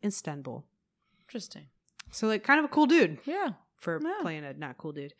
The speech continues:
Speaker 2: Right.
Speaker 1: And speaking of not cool moves, but a cool person, Sony Caldanez played Kemmel, who I'm sure we're gonna talk about.
Speaker 2: Right.
Speaker 1: He was from Trinidad.
Speaker 2: Okay.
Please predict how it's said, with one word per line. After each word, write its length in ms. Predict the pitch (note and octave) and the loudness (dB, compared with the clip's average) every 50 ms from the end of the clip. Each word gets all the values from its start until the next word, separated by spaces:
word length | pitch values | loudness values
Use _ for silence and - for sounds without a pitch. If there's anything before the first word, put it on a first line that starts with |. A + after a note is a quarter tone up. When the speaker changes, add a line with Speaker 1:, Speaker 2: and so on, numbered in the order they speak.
| - - - B3+ | -20 -12 -6 -4
Speaker 2:
Right. 220 | C#4 C4+ D#3+ - - - - - - - - - _ _ | -2 -2 -2 -2 -6 -12 -20 -20 -20 -20 -20 -20 _ _
Speaker 1:
And 880 | - G#3 G#3 G#3+ G#3+ G#3+ G#3+ A3 G#3+ G#3+ A3 G#3+ A3 G#3+ G#3+ G#3+ A3 - | 4 6 8 8 8 8 8 8 8 8 6 6 4 4 2 0 0 0
speaking 300 | - - - G#3+ G3 G3 | 0 0 2 2 2 4
of 60 | F#3+ F#3 | 4 2
not 160 | F3 D#3+ - | 2 0 0
cool 160 | - G3 F#3+ | 0 2 4
moves, 400 | F#3+ G#3 A3+ B3+ B3+ C4 B3+ - | 4 6 6 4 4 2 0 0
but 300 | - G3 F#3+ F#3+ D#3+ - - | 2 2 2 2 2 -2 -6
a 60 | F#3+ | -10
cool 280 | - - - - G3 F3 | -10 -6 -2 -2 -2 0
person, 580 | - - B3 C4 A#3+ - - C4+ C4 C4 C4 B3+ | 0 2 2 2 4 2 2 0 2 0 0 -2
Sony 460 | - - - G#3 G3 F#3+ F#3 F3 E3+ | -4 -2 0 2 4 4 4 2 2
Caldanez 680 | - - F#3 F#3+ F#3+ G#3 G3 G3 G3 G3 F#3+ F#3 - - | 2 4 4 6 6 6 4 4 4 4 2 0 -4 -4
played 340 | - - D#3+ D3+ D3+ D3 - | -4 -4 -4 -2 -4 -6 -6
Kemmel, 340 | - F#3 F3+ F3+ F3+ F#3 - _ _ _ | -4 -2 0 0 -2 -4 -6 _ _ _
who 80 | - F3 | -8 -8
I'm 80 | D#3+ D#3+ | -8 -6
sure 160 | - E3+ D#3+ | -6 -6 -6
we're 40 | D3+ | -6
gonna 100 | D3 C#3+ | -6 -8
talk 160 | - D#3 D3 | -10 -10 -10
about. 220 | D3 D#3 D#3 D3 - _ _ - | -10 -10 -10 -12 -14 _ _ -8
Speaker 2:
Right. 160 | F3 D3+ - - | -8 -8 -8 -2
Speaker 1:
He 200 | - G#3+ A3 A3+ | 0 2 2 4
was 260 | G#3 G3+ F#3+ G3 - | 4 2 2 0 -2
from 260 | - - F#3+ F#3+ A3 | -2 0 0 0 0
Trinidad. 680 | A3 - - - E3+ D#3+ D3+ D3 B2+ B2+ D#3 - - - - _ _ - | -2 -2 -2 -2 0 0 -2 -4 -6 -6 -6 -6 -8 -10 -14 _ _ -14
Speaker 2:
Okay. 260 | G#3 F#3 E3+ E3 | -12 -10 -8 -8